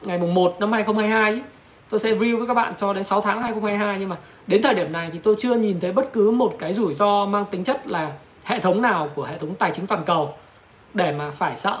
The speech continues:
Cho nên tôi sẽ mua vì cái tầm nhìn là đến hết năm hai không hai hai và đến tháng bảy năm hai không hai hai.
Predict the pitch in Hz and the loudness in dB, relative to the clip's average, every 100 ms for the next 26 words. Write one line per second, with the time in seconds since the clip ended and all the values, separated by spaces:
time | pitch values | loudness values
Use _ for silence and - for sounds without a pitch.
0 | - 214 208 208 208 220 214 233 226 214 | -4 -2 -2 -2 -2 0 4 6 8 8
1 | 202 - 160 160 196 180 175 175 175 - | 4 -10 -4 2 2 2 -2 -4 -4 0
2 | 190 175 180 180 156 - - - - - | 0 2 0 0 -2 -10 -20 -20 -20 -10
3 | 170 175 170 170 233 294 220 330 330 247 | -2 0 2 2 0 -2 2 2 4 2
4 | 233 220 226 220 220 208 - - - - | 2 0 0 0 0 0 -4 -14 -20 -20
5 | - - 170 185 180 170 - - - - | -20 -16 0 2 2 0 -6 -14 -18 -20
6 | - - - - - - 165 185 233 277 | -20 -20 -20 -20 -20 -10 -2 0 6 6
7 | 156 196 214 220 208 220 208 | 6 0 0 2 2 0 0